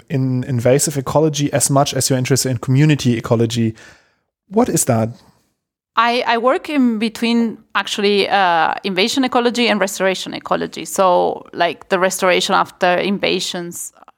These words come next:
Speaker 2: have been cleared, or how to create communities that can be somehow sort of resistant to the invasive species. But because I think we can learn a lot about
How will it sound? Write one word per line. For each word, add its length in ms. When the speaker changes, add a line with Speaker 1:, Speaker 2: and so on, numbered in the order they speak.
Speaker 2:
have 280
been 200
cleared, 680
or 600
how 220
to 140
create 380
communities 800
that 320
can 340
be 300
somehow 760
sort 220
of 220
resistant 640
to 120
the 100
invasive 520
species. 520
But 280
because 460
I 120
think 460
we 100
can 300
learn 340
a 120
lot 560
about 720